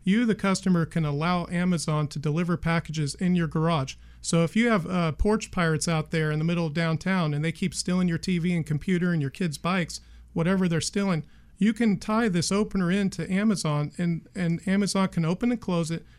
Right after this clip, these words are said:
They're not allowed to leave that house until the door is down. We did an emergency service for Amazon last week.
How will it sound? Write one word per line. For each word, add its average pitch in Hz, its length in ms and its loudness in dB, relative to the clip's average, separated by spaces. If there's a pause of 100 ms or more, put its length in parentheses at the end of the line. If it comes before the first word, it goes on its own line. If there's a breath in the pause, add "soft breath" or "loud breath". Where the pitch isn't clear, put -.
(140 soft breath)
They're 180 100 2
not 170 240 4
allowed 214 320 2
to 196 40 -2
leave 196 360 0
that 202 200 0
house 175 380 -2
until 165 260 -2
the 156 80 -2
door 165 220 0
is 127 100 -2
down. 165 340 0 (300 soft breath)
We 185 100 2
did 185 140 4
an 180 80 4
emergency 185 520 2
service 185 360 0
for 170 160 -6
Amazon 175 460 0
last 165 320 -2
week. 214 280 -2